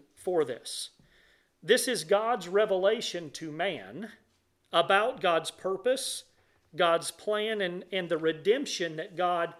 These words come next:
will accomplish on behalf of man, which he created. So it's no wonder that he gives us, here in this chapter, a more detailed account of the creation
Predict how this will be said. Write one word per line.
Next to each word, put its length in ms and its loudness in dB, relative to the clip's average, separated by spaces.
will 200 4
accomplish 540 -2
on 120 -6
behalf 520 -4
of 140 -6
man, 420 -12
which 280 2
he 220 -8
created. 760 -2
So 240 8
it's 180 6
no 200 6
wonder 520 2
that 160 -6
he 160 -10
gives 500 2
us, 460 -8
here 300 4
in 160 4
this 200 -4
chapter, 760 -6
a 120 4
more 240 8
detailed 580 -2
account 580 -4
of 140 -4
the 100 0
creation 760 -2